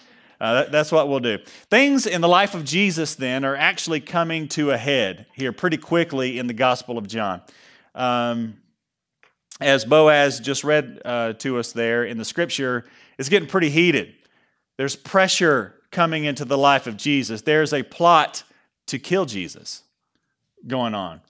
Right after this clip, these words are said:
Um, the best timelines that we know of would put this, 'cause we can kinda date Jesus's birth somewhere between four and six B C,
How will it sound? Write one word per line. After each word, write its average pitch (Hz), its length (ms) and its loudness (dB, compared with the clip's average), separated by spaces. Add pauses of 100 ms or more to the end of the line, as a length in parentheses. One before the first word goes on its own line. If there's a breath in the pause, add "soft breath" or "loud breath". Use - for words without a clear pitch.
(320 soft breath)
Um, 113 380 -2
the 113 80 -4
best 202 240 4
timelines 185 640 4
that 160 160 -2
we 160 100 -2
know 151 300 6
of 139 380 4
would 135 440 -4
put 180 220 -2
this, 143 220 -2
'cause 139 200 -4
we 151 200 -2
can 131 320 -8
kinda 180 320 -8
date 151 240 -2
Jesus's 135 680 -6 (280 soft breath)
birth 135 200 0
somewhere 135 320 -2
between 120 300 -6
four 127 260 -6
and 117 100 -8
six 120 280 -10
B 117 180 -10
C, 120 460 -6